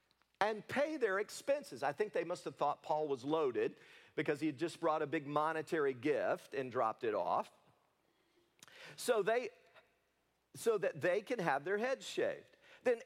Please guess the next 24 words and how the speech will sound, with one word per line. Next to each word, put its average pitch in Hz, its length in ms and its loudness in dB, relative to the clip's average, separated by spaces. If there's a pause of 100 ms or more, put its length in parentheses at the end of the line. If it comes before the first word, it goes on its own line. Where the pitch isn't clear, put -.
everybody 285 840 2
will 262 180 0
know," 247 680 2 (500)
listen 233 200 -6
to 294 40 2
what 285 120 2
the 247 100 0
elders 226 280 0
are 214 60 -2
telling 220 360 0
him, - 20 -10
"then 233 180 2
everybody 302 500 2
will 254 120 0
know 233 180 2 (220)
that 247 140 2
there's 226 200 0
no 254 160 0
truth 311 480 -2
in 214 120 -2
these 214 200 -2
reports 254 520 -2
about 151 340 2
you, 120 220 0